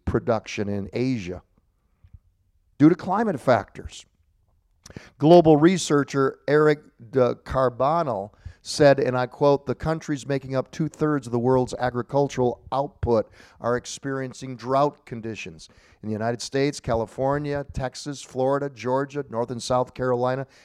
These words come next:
have all recently experienced droughts of historic proportions, as you're well aware." How about one of the forgotten contributors to global food shortages?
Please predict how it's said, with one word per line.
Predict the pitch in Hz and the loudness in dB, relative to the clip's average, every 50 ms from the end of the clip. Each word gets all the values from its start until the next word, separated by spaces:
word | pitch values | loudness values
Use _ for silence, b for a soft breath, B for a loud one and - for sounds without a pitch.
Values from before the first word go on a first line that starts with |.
| b b | b b
have | - 98 90 | -8 -8 -6
all | - - 104 120 131 139 143 143 139 | -2 2 6 8 8 8 8 6 4
recently | 123 127 135 135 131 - 120 120 127 | 2 0 -2 -2 -4 -6 -10 -8 -8
experienced | 127 - - - - 135 135 127 123 113 - - | -8 -10 -12 -14 -8 -6 -4 -4 -4 -4 -8 -12
droughts | - 113 117 120 123 131 131 - - - | -8 -2 0 2 2 2 0 -4 -8 -12
of | 110 107 | -10 -8
historic | 110 104 - - - 120 117 123 131 131 - - b b b b b b - | -8 -8 -8 -8 -4 -2 0 0 0 -2 -6 -10 b b b b b b -4
proportions, | - 127 123 - - - 156 165 175 156 - - 107 92 92 | -2 -2 -2 -2 -2 -2 0 0 0 -2 -4 -8 -10 -8 -6
as | 110 98 90 | -6 -6 -6
you're | 120 107 | -6 -6
well | 101 104 117 117 117 | -2 0 2 2 2
aware." | 117 107 107 117 127 135 131 110 - - b b b b b b b b | 2 0 0 0 0 0 -2 -4 -8 -12 b b b b b b b b
How | b b | b b
about | 214 240 226 202 156 | -2 0 0 0 0
one | 147 170 185 | 0 0 0
of | 185 165 | 0 0
the | 160 | -2
forgotten | - - - 143 131 120 135 139 147 156 - 127 117 | -2 -2 -2 -4 0 2 2 2 2 2 -2 -6 -8
contributors | - - 123 107 - - 127 120 110 113 110 104 | -6 -6 -6 -6 -4 -4 -4 -2 -2 -2 -4 -4
to | - 120 | -6 -8
global | 110 113 113 117 110 101 107 | -6 -2 0 0 0 0 -2
food | 101 - - 123 110 - | -6 -6 -8 -8 -8 -8
shortages? | - - - 123 113 101 98 92 85 92 95 - - - | -10 -10 -6 -4 -4 -4 -6 -8 -12 -12 -16 -16 -18 -20